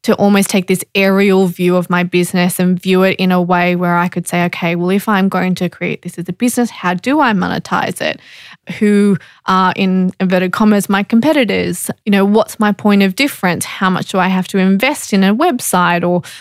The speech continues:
all of those things. But I, I think being a more of a creative person, it's not until I wrote those down on paper that I was sort of able to see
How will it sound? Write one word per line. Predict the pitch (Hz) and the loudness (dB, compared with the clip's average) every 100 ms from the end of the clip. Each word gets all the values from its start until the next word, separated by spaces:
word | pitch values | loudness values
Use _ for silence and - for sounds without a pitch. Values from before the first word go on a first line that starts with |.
| - - | -20 -4
all | 294 311 | 0 2
of | 285 | 2
those | 214 196 196 | 2 2 0
things. | - 220 185 | 0 0 0
But | - 202 | 0 0
I, | 208 208 - | 0 -2 -2
I | 214 | -2
think | 208 226 214 - - _ _ _ _ - 196 | 0 0 -2 -4 -20 _ _ _ _ -4 0
being | 220 220 208 | 2 2 4
a | 196 | 4
more | 196 190 | 4 2
of | |
a | 185 | -2
creative | - 196 180 185 220 220 | -2 0 2 2 0 -2
person, | - 185 180 - 170 170 165 - | -2 0 0 -2 -2 0 -2 -4
it's | 180 | -2
not | 185 117 | 0 0
until | 190 196 190 | 0 0 0
I | 170 185 | 0 0
wrote | 185 180 - | 2 -2 0
those | 180 175 | -2 0
down | 170 175 | -2 0
on | 165 | -2
paper | 170 185 180 - | -2 -4 -4 -4
that | 87 | -4
I | 73 | -4
was | 127 180 | -4 -6
sort | 170 | -4
of | 175 | -2
able | 165 165 170 | -4 -4 -8
to | - | -8
see | 180 - 170 165 | -8 -2 -2 -2